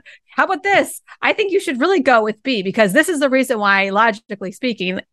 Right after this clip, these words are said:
here's the pros and cons." I'm not doing any of that. I'm helping them to learn techniques energetically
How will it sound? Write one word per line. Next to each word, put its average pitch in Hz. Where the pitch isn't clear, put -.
here's 311
the 311
pros 269
and 254
cons." 220
I'm 233
not 277
doing 269
any 220
of 214
that. 196
I'm 233
helping 254
them 233
to 240
learn 208
techniques 202
energetically 208